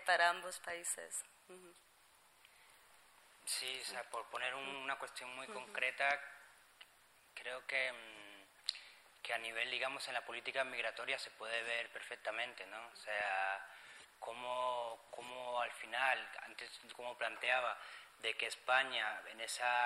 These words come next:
Speaker 2: intento de europeizarse, se aleja absolutamente de su pasado africano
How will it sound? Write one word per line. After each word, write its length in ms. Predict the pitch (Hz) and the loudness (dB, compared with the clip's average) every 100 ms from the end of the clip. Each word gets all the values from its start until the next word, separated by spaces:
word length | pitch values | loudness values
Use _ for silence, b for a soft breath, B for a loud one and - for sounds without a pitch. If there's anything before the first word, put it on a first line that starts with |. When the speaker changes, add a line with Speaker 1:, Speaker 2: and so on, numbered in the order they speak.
| 120 | 4
Speaker 2:
intento 420 | 120 131 123 131 | 0 -4 -2 0
de 100 | 123 | 0
europeizarse, 800 | 117 113 113 110 - 127 127 - 104 | 0 -2 -4 -4 0 2 2 0 -2
se 120 | 104 110 | 0 2
aleja 240 | 113 117 | 2 0
absolutamente 640 | 117 113 120 117 127 127 110 | -4 -2 2 2 2 0 -4
de 100 | 104 | -4
su 100 | 117 | -4
pasado 540 | 107 - 110 117 117 | -4 0 2 4 6
africano 580 | 120 - 113 127 127 143 | 4 2 2 6 6 6